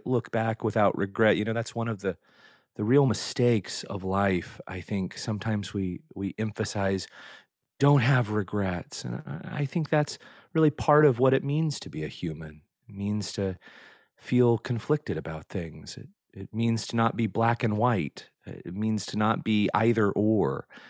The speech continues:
It means to say, "Oh, I'm so glad I did what I did. And I'm so sorry that it hurt in the way that it did to those that it did." And so I, I think that's a beautiful moment. You know, I, I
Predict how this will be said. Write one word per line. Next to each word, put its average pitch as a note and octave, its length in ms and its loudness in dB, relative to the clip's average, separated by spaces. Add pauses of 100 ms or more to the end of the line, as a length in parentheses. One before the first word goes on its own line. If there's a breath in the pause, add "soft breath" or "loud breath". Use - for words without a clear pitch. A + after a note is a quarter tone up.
(440 loud breath)
It F#3 160 -6
means E3 380 0
to D3 420 2 (140)
say, C#3+ 460 2 (120)
"Oh, A2 680 -2
I'm A#2 160 -4
so D#3 320 -2
glad A#2+ 400 0
I G#2+ 120 0
did A2 220 0
what G#2+ 140 0
I G#2 120 0
did. E2 460 -8 (960 soft breath)
And A2+ 120 -4
I'm A2+ 160 0
so C#3 340 2
sorry F2 840 -2 (440)
that G#2+ 240 -2
it A2 120 -4
hurt - 380 0 (220)
in G2+ 120 -6
the G2 80 -2
way F#2+ 240 2
that F2+ 160 -6
it - 160 -8
did - 400 -12 (440)
to F#2+ 100 -6
those E2 540 -2 (100)
that D#2+ 140 -14
it - 140 -14
did." - 360 -14 (840 loud breath)
And D3+ 100 2
so E3+ 200 8
I, C#3+ 380 4
I D#3+ 40 2
think G#3 240 2
that's G3 180 0
a D3 60 4
beautiful E3+ 580 4
moment. C#3+ 460 4
You C3 80 2
know, C#3 160 4
I, B2+ 260 4
I B2 340 -2